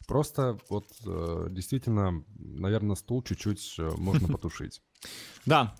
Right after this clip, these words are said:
Speaker 2: да, всё-таки не получилось у китайцев здесь забрать это всё дело. А, и теперь, опять же, да, главный, э, главный вопрос всего этого дела — до допов дотянут или не дотянут,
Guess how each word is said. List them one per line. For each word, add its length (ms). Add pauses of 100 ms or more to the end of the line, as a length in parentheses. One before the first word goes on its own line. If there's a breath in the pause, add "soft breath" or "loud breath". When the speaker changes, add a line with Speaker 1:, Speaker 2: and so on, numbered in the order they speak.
(120)
Speaker 2:
да, 180
всё-таки 440 (600)
не 240
получилось 580 (800)
у 80
китайцев 380
здесь 160
забрать 380
это 120
всё 160
дело. 280 (680 loud breath)
А, 340
и 840 (800)
теперь, 420
опять 340
же, 100
да, 340
главный, 560 (200)
э, 220
главный 300
вопрос 280
всего 200
этого 220
дела — 400 (400)
до 360
допов 300
дотянут 420
или 140
не 140
дотянут, 540